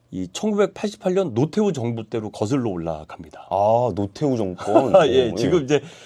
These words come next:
Speaker 1: 엠지 세대들은 잘 모를 텐데
Speaker 2: 예.
Speaker 1: 그 당시에 이제 우리가 올림픽을 하고 나서 노태우 정부 때 북방 정책이라는 걸 펴게 돼요.
Speaker 2: 예.
Speaker 1: 그래서 지금은 사라진 대우그룹이
Speaker 2: 예.
Speaker 1: 그때 러시아에 가서 차 팔고 막 이제 폴란드 가고 막 이렇게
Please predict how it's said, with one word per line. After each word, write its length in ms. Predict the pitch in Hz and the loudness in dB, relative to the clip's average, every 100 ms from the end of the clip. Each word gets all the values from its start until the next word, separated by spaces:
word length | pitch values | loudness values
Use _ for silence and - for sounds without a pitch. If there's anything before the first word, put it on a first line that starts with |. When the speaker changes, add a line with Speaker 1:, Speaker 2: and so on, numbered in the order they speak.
| - | -2
Speaker 1:
엠지 240 | 120 156 180 | 2 4 4
세대들은 460 | 190 170 147 165 | 4 2 0 -2
잘 120 | 156 143 | 0 0
모를 260 | 107 104 | 0 -4
텐데 360 | 107 95 123 98 | -6 -8 -6 -6
Speaker 2:
예. 80 | 82 69 - _ | -8 -12 -20 _
Speaker 1:
그 180 | - 127 | -4 6
당시에 320 | 185 160 170 | 6 6 2
이제 120 | 151 | 2
우리가 400 | 135 131 156 151 - - | 2 2 4 4 2 2
올림픽을 480 | 131 196 - 160 | 4 4 2 0
하고 200 | 151 180 | 0 0
나서 440 | 127 80 90 87 156 _ _ _ _ | -2 -4 -6 -8 -10 _ _ _ _
노태우 420 | 101 135 139 170 | -4 -2 2 2
정부 340 | 151 147 131 123 - | 2 0 0 -8 -8
때 280 | - 143 95 - _ - | -2 -2 -2 -10 _ -6
북방 420 | 147 - 214 185 | -6 4 4 4
정책이라는 680 | 117 101 - 98 95 92 90 | 0 -6 -6 -6 -6 -6 -8
걸 180 | 87 85 | -14 -18
펴게 420 | - 175 151 92 - | -12 -4 -4 -4 -8
돼요. 280 | 76 80 - | -14 -14 -10
Speaker 2:
예. 120 | 95 78 | -10 -6
Speaker 1:
그래서 260 | 113 117 - - - - | -4 -4 -8 -16 -20 -6
지금은 400 | - 175 226 214 | 2 4 4 4
사라진 400 | 185 208 180 147 | 8 8 8 0
대우그룹이 720 | 110 120 113 101 85 90 156 - | 2 2 2 -6 -10 -10 -12 -12
Speaker 2:
예. 80 | 82 73 - | -14 -14 -10
Speaker 1:
그때 260 | 120 143 | -4 0
러시아에 420 | 110 120 143 165 151 | 6 6 8 6 6
가서 280 | 120 120 | 2 -4
차 160 | 120 - | -8 -12
팔고 380 | - 214 175 156 | 0 2 2 -2
막 140 | 139 - - - | -8 -10 -16 -16
이제 200 | 143 135 | -4 -2
폴란드 520 | 127 - 208 202 180 | -2 -2 2 2 2
가고 280 | 170 117 127 | -2 0 0
막 140 | 113 104 | -2 -2
이렇게 280 | 107 113 | -2 -6